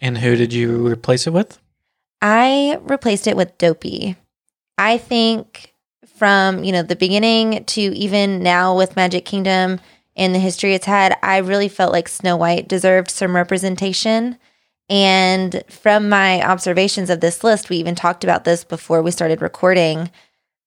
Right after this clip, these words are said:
Speaker 2: there's a lot of supporting roles, a lot of sidekicks. You don't see very many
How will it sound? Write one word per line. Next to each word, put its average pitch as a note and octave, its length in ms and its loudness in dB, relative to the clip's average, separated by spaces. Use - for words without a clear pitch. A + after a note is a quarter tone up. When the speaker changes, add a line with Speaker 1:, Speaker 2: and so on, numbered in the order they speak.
Speaker 2:
there's G#3+ 180 2
a A3 80 4
lot F#3 240 2
of B3+ 140 2
supporting G#3+ 520 0
roles, G#3+ 400 4
a G3+ 60 2
lot F3 220 4
of G3 40 -4
sidekicks. F#3 720 0
You F#3 80 -6
don't G3 240 0
see F#3 360 -6
very E3+ 280 0
many E3 580 -4